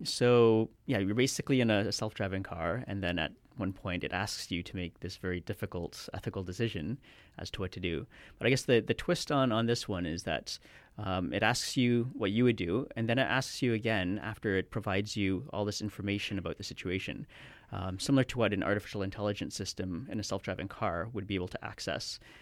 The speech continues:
So as these A I, um, self-driving cars get, uh, better and better at, uh, analyzing, um, the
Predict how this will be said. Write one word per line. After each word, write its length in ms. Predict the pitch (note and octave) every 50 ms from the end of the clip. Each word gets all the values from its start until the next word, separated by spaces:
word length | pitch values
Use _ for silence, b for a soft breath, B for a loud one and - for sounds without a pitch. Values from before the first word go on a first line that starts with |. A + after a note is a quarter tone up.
| B B B
So 400 | - - - G#2 G2+ G2 F#2+ - -
as 220 | A#2 A#2 B2+ B2
these 260 | B2 B2 A#2 A2 G2
A 140 | G2 A2 A2+
I, 380 | A2 A2 A2 G#2 G2 F#2+ - B2+ - - _ _ _ _ - - - - - -
um, 260 | G#2 G2 F#2 F2+ F#2+
self-driving 380 | - - A2 - A#2 G2 F#2+ F#2+
cars 380 | - - C#3 C3+ G#2+ F#2+ F#2
get, 160 | - - - - _ _ _ _ _ _ _ _ -
uh, 240 | - F#2 F2+ E2 D#2+ E2 F2 - - - _ _ _ _ _ - - - - C3+ - -
better 220 | A2+ A2 A#2 A2
and 100 | G2 F#2+
better 440 | F#2 A2 A2+ G2+ E2+ E2 B2+ D3+ D#3+
at, 300 | G2+ F#2+ D2+ - - -
uh, 40 | G2
analyzing, 720 | F2+ - G#2 G#2+ G#2+ F#2+ F#2 F#2+ F#2 G2 F#2 F2 D#2+ D#2 B B B B B B B B B - G2
um, 420 | F#2 F2 E2+ E2 D#2+ D#2+ F2+ E2 E2
the 240 | G2 F#2 E2 D#2 -